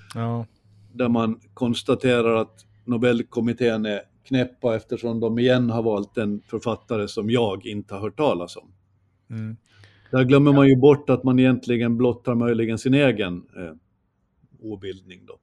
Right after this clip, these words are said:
Speaker 1: Jag tänker med, och jag läste det faktiskt en, en, en, en krönika igår som,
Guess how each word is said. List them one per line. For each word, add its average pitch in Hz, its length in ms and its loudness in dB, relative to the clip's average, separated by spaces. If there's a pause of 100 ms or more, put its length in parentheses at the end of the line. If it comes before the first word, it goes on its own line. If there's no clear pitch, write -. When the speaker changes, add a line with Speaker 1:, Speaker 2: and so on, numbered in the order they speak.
(920)
Speaker 1:
Jag - 120 -10
tänker 135 240 -4
med, 127 260 -2
och 131 80 -2
jag 135 260 -2
läste 139 300 -4
det 113 60 -12
faktiskt 107 280 -12
en, 101 220 -12
en, 101 320 -12
en, 101 260 -16
en 107 100 -14
krönika 104 440 -12
igår 101 260 -14
som, 98 460 -16